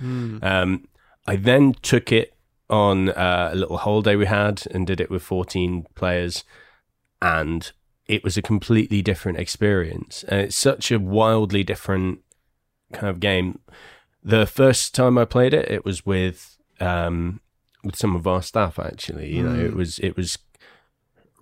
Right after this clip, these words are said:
Speaker 2: a really, like, interactive game. People went off and had lots of, like, secret conversations. Um, and when I took it away, I played it with, um, people who I think they would admit they're normally more Eurogamers.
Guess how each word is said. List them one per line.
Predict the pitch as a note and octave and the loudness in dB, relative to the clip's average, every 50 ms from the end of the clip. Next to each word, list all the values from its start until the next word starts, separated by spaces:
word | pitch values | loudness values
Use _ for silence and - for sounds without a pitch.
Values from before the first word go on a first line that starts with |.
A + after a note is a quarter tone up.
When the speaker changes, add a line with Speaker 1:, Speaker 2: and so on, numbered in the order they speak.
| _ _ _ - | _ _ _ -6
Speaker 2:
a | - G2 F2+ | -4 -2 0
really, | F2 G2+ A2+ A2+ A2 G#2 G2+ G2 | 2 2 4 4 4 4 4 4
like, | F#2+ F2+ F2 - | 2 2 0 0
interactive | - G#2 G2+ F2+ - G#2+ G#2+ A2 - - - - G#2 F#2 - | 0 0 0 0 2 2 2 2 0 0 -2 -2 -2 0 2
game. | - G2+ G2+ G2 F#2+ F#2+ G2 | 2 2 4 4 4 2 0
People | F#2 - G2 - - - F2+ - - | 0 -4 -6 -8 -8 -8 -10 -8 -4
went | G2+ G2 G2 - | -4 -4 -4 -2
off | - F#2+ F2+ - | -4 -4 -4 -4
and | G2+ F#2 | -6 -6
had | F2 F#2+ F#2 | -6 -6 -4
lots | G2+ G2 - - - | -6 -6 -6 -8 -10
of, | F#2+ E2+ - - - | -10 -10 -12 -16 -14
like, | - E2 D#2 - - _ _ _ _ _ | -14 -14 -14 -14 -18 _ _ _ _ _
secret | - - - A2 - - - - - | -10 -8 -6 -6 -6 -6 -8 -10 -8
conversations. | - G2 F#2 E2 F2 - - F#2 F2+ - - - F#2 F2+ F2+ F2 F2+ - - - _ - - - - _ - | -8 -6 -6 -6 -6 -4 -2 -2 -2 -2 -2 -2 -2 -2 -2 -2 -4 -4 -6 -10 _ -20 -20 -20 -20 _ -8
Um, | - F2 F2 E2+ E2+ F2 E2 - - _ _ - | -4 -2 -2 0 -2 -2 -4 -6 -10 _ _ -4
and | F#2+ F#2+ F#2+ F#2 | -2 0 0 2
when | G2 G#2 A2+ | 2 2 2
I | A#2 | 2
took | A2 - - A#2 - A2+ | 2 0 -2 -4 -4 -2
it | - | -2
away, | G2 G2 G2+ G2+ F#2 F2 - | 0 2 2 2 2 0 -2
I | - | -4
played | - - G#2 G2+ F#2+ | -4 -2 0 0 0
it | G2 - - | 0 -2 -2
with, | F#2 F2+ F2+ F2 E2 - - - | -2 -4 -4 -4 -8 -10 -14 -10
um, | - E2+ F2 E2+ E2 E2 E2 E2 E2 - _ _ _ _ _ _ _ _ _ _ _ _ _ _ _ _ - | -8 -6 -4 -4 -4 -6 -6 -8 -8 -10 _ _ _ _ _ _ _ _ _ _ _ _ _ _ _ _ -8
people | - A2 - G#2 G2 | -6 -4 -2 0 2
who | G#2 G#2+ | 2 2
I | G#2 | 2
think | G2+ - A#2+ A2 F2 F#2+ | 2 2 0 0 2 2
they | G#2 G2+ | 0 2
would | F#2 G2 F2+ - - | 2 0 0 -2 -2
admit | G2 F2 - G2+ F2+ - - | -4 -2 0 0 0 0 0
they're | G2+ F#2+ F2 - _ | -2 -2 -4 -6 _
normally | - A2 A#2 C#3 C3 A2 G#2 G#2 G2 G2 | 0 2 4 4 6 4 4 2 2 2
more | G#2 G#2 G2 F#2+ F#2 | 2 2 2 2 2
Eurogamers. | F2+ F#2+ G2 F#2+ E2+ E2 E2 E2+ D#2+ D2+ D2+ D2 D#2+ E2 - - - | 0 0 -2 -2 -2 -4 -6 -6 -8 -8 -10 -12 -12 -12 -12 -14 -16